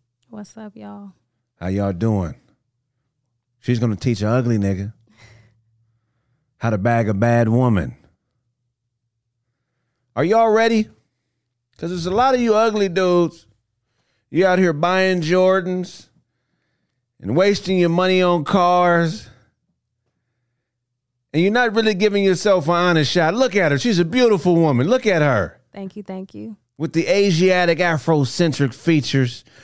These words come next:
Speaker 2: the beautiful lips, the pretty gap in her teeth, which is really sexy.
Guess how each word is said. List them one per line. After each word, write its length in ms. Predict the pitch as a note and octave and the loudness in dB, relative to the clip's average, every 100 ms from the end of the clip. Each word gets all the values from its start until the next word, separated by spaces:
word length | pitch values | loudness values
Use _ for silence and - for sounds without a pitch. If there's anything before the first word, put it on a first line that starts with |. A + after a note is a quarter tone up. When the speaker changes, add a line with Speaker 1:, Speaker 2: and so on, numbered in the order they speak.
| - _ | -20 _
Speaker 2:
the 100 | - | -10
beautiful 520 | G#2 D3+ F3+ D3+ C#3 | -4 0 2 2 0
lips, 340 | C#3+ D3+ C#3 - | 2 2 0 -2
the 140 | A2+ | -8
pretty 320 | - F#3 D#3+ C3 | -4 -2 0 -2
gap 400 | G#2+ D#3 C#3 A#2+ | -2 0 0 0
in 120 | B2+ | -2
her 100 | B2 | -2
teeth, 360 | - C#3 B2 A#2+ | -2 -2 -2 -4
which 180 | A2 | -4
is 100 | A2 | -6
really 300 | G2+ C3+ A2 | -4 -2 -2
sexy. 580 | G2+ - G#2+ F2+ - F#2 | -4 -4 -4 -4 -8 -10